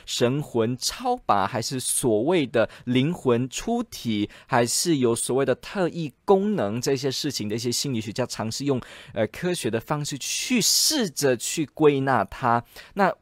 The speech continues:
有时候我们看到这样的书籍的时候呢，我们就会怀疑说，诶，宗教信仰是不是只是这样子而已呢？好，那第二个问题也问得非常好，就是，呃，好像这个洗脑程序是不是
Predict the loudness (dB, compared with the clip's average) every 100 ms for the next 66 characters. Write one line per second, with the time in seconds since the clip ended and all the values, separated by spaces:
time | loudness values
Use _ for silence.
0 | -2 0 0 0 -2 -2 -2 0 0 0
1 | -2 0 0 -2 -4 -4 -4 -6 -2 -2
2 | -4 -8 -16 -10 -2 0 2 2 2 0
3 | -2 0 -2 -4 -6 -8 -14 -14 -6 -4
4 | -2 -4 -4 -2 -2 -2 -4 -4 -2 -2
5 | 0 0 -2 0 2 4 4 4 6 6
6 | 6 4 4 4 2 -2 -6 0 0 0
7 | 2 4 4 4 2 2 0 -2 0 0
8 | 0 0 -2 -2 -6 -4 -4 -4 -6 -4
9 | -4 -6 -12 -20 -20 -6 -2 -2 0 -2
10 | -2 0 0 -2 -6 -14 _ -6 -2 0
11 | 2 2 2 0 -4 _ -2 2 2 2
12 | 0 0 -2 -4 -6 -6 -6 -4 -4 -4
13 | -4 -4 -4